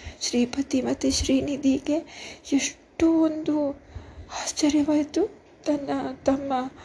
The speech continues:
ಆ, ಸಹೋದರರಾದ ಶ್ರೀನಿವಾಸ ಪಂ-, ಪಂಡಿತರನ್ನ ನೋಡಿ.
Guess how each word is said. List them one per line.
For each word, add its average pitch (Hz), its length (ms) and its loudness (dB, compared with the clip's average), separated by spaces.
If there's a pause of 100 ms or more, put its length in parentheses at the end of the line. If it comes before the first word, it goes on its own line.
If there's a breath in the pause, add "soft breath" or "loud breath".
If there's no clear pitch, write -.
(500 loud breath)
ಆ, 277 300 -2
ಸಹೋದರರಾದ 285 920 2
ಶ್ರೀನಿವಾಸ 302 680 -2
ಪಂ-, 262 500 -8
ಪಂಡಿತರನ್ನ 269 640 -2
ನೋಡಿ. 262 460 -4